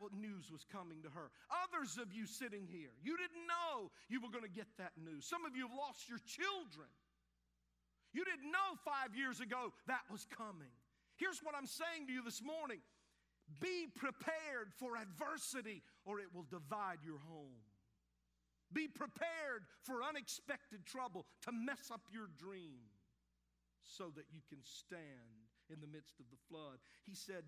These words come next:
"Don't worry." He said, "Listen, worry never solved a problem." And you know what we do when we worry? We start to blame. We start to point the finger and blame. Let me move quickly. Worrying never solved a problem. Mark Twain said,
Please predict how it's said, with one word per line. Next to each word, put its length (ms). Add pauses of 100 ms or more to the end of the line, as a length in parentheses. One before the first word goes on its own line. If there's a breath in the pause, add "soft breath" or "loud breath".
"Don't 280 (100)
worry." 540 (640 soft breath)
He 100
said, 320
"Listen, 320 (180)
worry 520
never 420
solved 460
a 40
problem." 380
And 100
you 60
know 80
what 220
we 100
do 180
when 160
we 120
worry? 340 (200 soft breath)
We 60
start 340
to 40
blame. 560 (840)
We 60
start 280
to 60
point 320
the 80
finger 460 (180 loud breath)
and 200
blame. 500
Let 120
me 80
move 240 (140)
quickly. 440 (680 loud breath)
Worrying 360
never 220
solved 400
a 40
problem. 480
Mark 220
Twain 300
said, 180